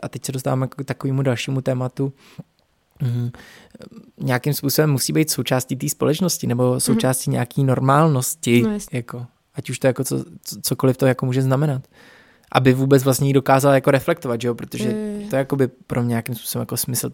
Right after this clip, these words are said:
Speaker 1: jako umění možná. Eh, co je teda smysl jako umění pro tebe nebo té tvojí činnosti? A myslím to jako ve vztahu ke společnosti, víš, jako
Speaker 2: Mhm.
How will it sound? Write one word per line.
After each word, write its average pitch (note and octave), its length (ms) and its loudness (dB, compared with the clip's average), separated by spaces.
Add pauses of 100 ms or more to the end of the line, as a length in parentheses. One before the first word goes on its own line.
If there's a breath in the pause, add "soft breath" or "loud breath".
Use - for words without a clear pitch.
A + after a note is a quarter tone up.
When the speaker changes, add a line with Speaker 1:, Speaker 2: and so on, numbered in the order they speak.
(320)
Speaker 1:
jako - 200 -8
umění B2+ 340 0
možná. A#2 400 -2 (520 loud breath)
Eh, B2 200 4
co - 120 2
je F#3 60 8
teda A3 180 2
smysl D3+ 400 0
jako C#3 200 -2
umění C3 220 0
pro - 140 -2
tebe B2 160 -4
nebo B2 120 -2
té B2 120 -10
tvojí A#2+ 220 -2
činnosti? A2+ 540 -6
A C#3 100 -4 (240)
myslím B2 220 -4
to C3+ 80 2
jako C3 160 0
ve C3 100 2
vztahu B2+ 260 0
ke C3 100 -2
společnosti, B2 560 -6
víš, B2 200 -6
jako C3+ 260 -4
Speaker 2:
Mhm. G#3+ 220 0